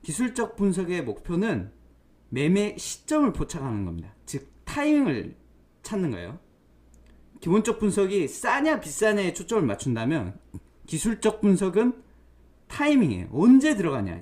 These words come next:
지금 들어갔을 때 저점이냐, 혹은 지금이 위험한 시점이냐, 팔아야 될 시점이냐, 이런 거를 찾는다는 거죠. 어, 완전히 분석하는 게 다른 거예요. 분석 대상이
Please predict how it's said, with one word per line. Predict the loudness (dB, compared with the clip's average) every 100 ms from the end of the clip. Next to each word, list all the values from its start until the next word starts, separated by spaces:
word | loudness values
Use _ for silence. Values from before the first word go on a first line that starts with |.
| -14
지금 | -4 2 2
들어갔을 | 2 0 0 -2 -4 0
때 | 0 0 -12 -20 -20 -20 _ _ _ _ -6
저점이냐, | -4 0 4 4 4 -2 -10 _ _ _ _ _ _ _ -8
혹은 | -2 -2
지금이 | 0 2 4 4 0
위험한 | 2 4 4 2
시점이냐, | -2 -6 -6 -6
팔아야 | -8 -6 -4
될 | -4
시점이냐, | -6 -4 -4 -2 -2
이런 | 2 2
거를 | 4 0
찾는다는 | -2 -4 -2 -2 -4 -8
거죠. | -10 -16 -20 _ _ -14
어, | -12 -12 -8
완전히 | 2 4 4 4 4 2 -2 -2
분석하는 | -2 -2 -4 -4
게 | -4
다른 | -6 -4 -4 -6
거예요. | -12 -18 _ _ -20 -20 _ -4
분석 | 0 0 0
대상이 | -2 -2 0 0 -2